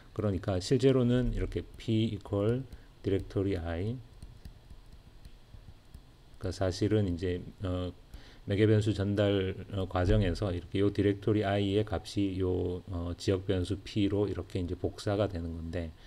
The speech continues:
마치 이런 지원문처럼 이렇게 복사가 되는 건데, 문제는 여기에서 이 디렉토리 I라는 게 이제 구조체 변수니까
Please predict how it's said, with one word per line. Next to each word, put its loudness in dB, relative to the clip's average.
마치 -2
이런 0
지원문처럼 -4
이렇게 -6
복사가 -2
되는 -6
건데, -6
문제는 6
여기에서 4
이 2
디렉토리 2
I라는 2
게 0
이제 -2
구조체 0
변수니까 -2